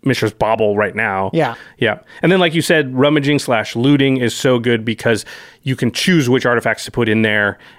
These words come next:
Speaker 1: and swap them out for cards off the top of your library. So Faithless Looting. Quicksmith Genius is a cool one. Two and a red for a three two. When an artifact enters the battlefield under your control, you may discard a card. If you do, draw a card. So every time an artifact E T Bs for you. So Oscar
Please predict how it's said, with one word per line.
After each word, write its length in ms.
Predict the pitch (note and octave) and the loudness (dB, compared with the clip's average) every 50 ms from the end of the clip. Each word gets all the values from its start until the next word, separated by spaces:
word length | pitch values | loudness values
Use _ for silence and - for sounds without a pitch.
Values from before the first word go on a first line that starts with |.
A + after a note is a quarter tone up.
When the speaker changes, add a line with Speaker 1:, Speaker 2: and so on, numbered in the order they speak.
| _ - | _ -6
Speaker 1:
and 160 | G#2+ G#2+ - | -6 -4 -4
swap 320 | - - C#3 A#2+ A2+ - | -4 0 0 0 0 0
them 120 | - A2+ A2 | 0 -2 0
out 140 | G#2+ G#2+ | -2 -2
for 100 | - A2+ | -4 -6
cards 240 | G2+ - A2+ A2 G2+ | -4 -2 -4 -2 0
off 120 | A2+ G2 G2 | -2 -2 -2
the 60 | G#2+ | -4
top 200 | - G2 G2 - | -4 -4 -4 -2
of 40 | G2 | -2
your 100 | G2+ G2 | -2 0
library. 300 | G2 F#2+ F#2+ G2+ G2 F#2+ | 0 -2 0 -2 -4 -2
So 100 | - G#2+ | -4 -6
Faithless 460 | - - B2+ A#2+ - - G#2 F#2+ - | -4 -2 -4 -2 -2 -4 -6 -4 -2
Looting. 440 | A2+ A2+ A2+ A2 A2 G#2+ G#2 G#2 G2+ _ _ - - _ _ _ | -2 0 2 2 0 0 -2 -4 -6 _ _ -20 -20 _ _ _
Quicksmith 500 | - G3+ A3 A3 - B3+ B3+ A#3 - - | -2 -2 -2 0 0 0 0 0 0 -2
Genius 380 | C#3+ C3+ C#3 C#3+ D3+ E3+ F3+ - | -2 0 2 2 4 2 2 2
is 80 | G3 F#3 | 2 2
a 60 | G3 | 2
cool 240 | F#3 - G3+ G3 G3 | 2 4 4 4 4
one. 200 | G3 G3 G3+ G3 | 4 2 2 -2
Two 200 | - - G3 F3+ | 0 2 2 4
and 80 | F3 E3+ | 4 4
a 40 | D#3+ | 2
red 160 | D#3 D3+ D3 | 2 0 0
for 100 | - C#3+ | 0 -2
a 60 | B2 | -2
three 280 | - - C#3 C#3+ D3 D3 | -2 -2 -2 -2 -2 -2
two. 320 | - - E3+ E3+ F3 E3+ - - - | 0 2 2 2 2 2 -2 -12 -4
When 180 | D3 C#3+ E3+ | 0 0 2
an 100 | F#3 E3+ | 2 2
artifact 380 | D#3 D3 D3 D3+ - C#3+ - - _ | 2 2 0 0 0 -2 -4 -4 _
enters 300 | - D3+ C#3 D3+ C#3+ A#2+ | -4 -2 0 0 -2 0
the 80 | A#2+ B2 | -2 -2
battlefield 440 | A2+ G#2+ A2+ B2 A#2 - C3+ B2 A#2 | -2 0 0 -2 0 0 0 0 0
under 180 | A2 A#2 A#2+ A#2 | 0 0 2 2
your 140 | A2+ A2+ | 0 0
control, 420 | G#2+ - G#2 - - A#2 B2 C3 C#3 | -2 -4 -4 -2 0 0 0 0 -2
you 120 | C3 A2+ | -2 0
may 120 | A2 A2 G#2+ | 0 0 0
discard 340 | A2 A2 - - A#2+ A2 | 0 -2 -2 0 -2 -2
a 20 | G#2+ | 0
card. 200 | - A2+ A2+ A2 | 0 -2 -2 -2
If 80 | G2+ G#2 | -2 -4
you 60 | G#2+ | -4
do, 140 | G2+ G#2+ G#2 | -4 -4 -6
draw 220 | F#2+ - A2+ G2 | -2 -2 -2 -2
a 40 | G#2+ | 0
card. 220 | - - B2 A#2 | -2 -2 -4 -2
So 120 | - C3+ - | -4 -6 -4
every 280 | - E3 D3+ C#3+ D3+ C#3 | -2 -2 0 0 0 -2
time 280 | - C#3+ C3 C3 C3 C3 - - - _ | 0 -2 -2 -2 -2 -4 -8 -16 -14 _
an 240 | - C3+ B2 B2 - - | -4 -4 -4 -4 -2 -2
artifact 420 | C3 C3+ C3 - C3 A#2 - - _ | -2 -2 0 -2 -2 -4 -4 -8 _
E 140 | G#3+ G3 F#3 | -2 -2 -2
T 180 | - - F#3 E3+ | 0 0 0 2
Bs 200 | C#3 D3 D#3+ D#3 | 2 2 0 2
for 140 | - F#3+ F#3 | 2 0 2
you. 100 | G3+ A3+ | 2 2
So 200 | A3 - E3 - _ | 0 0 -2 0 _
Oscar 580 | F3+ A3 A3 - - - G3 E3+ D#3+ D3 C#3+ | 0 0 0 -2 -2 -2 0 2 2 0 -2